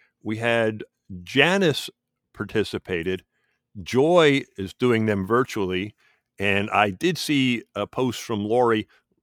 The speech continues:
Lori showed us that it was really chilly in Nova Scotia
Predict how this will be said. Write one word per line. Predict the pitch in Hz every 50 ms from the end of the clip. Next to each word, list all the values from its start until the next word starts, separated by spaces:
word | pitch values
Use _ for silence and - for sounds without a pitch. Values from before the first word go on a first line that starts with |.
| _ _ _
Lori | 107 110 110 127 147 160 160 147 131 117 110 110
showed | - - - 131 127 127 120
us | 107 - - - - _ _ _ _ _
that | 104 104 107 104 -
it | 110 107 -
was | 104 98 101 98 95 90 - - - _ _ _ _
really | 131 131 131 147 156 170 185 202 208 202 202 190 175
chilly | 156 - - 160 147 117 101 90 - _ 92 _ _ _ _ _ _ _
in | - 107 98 110
Nova | 110 113 117 107 107
Scotia | - - - 113 113 101 - 110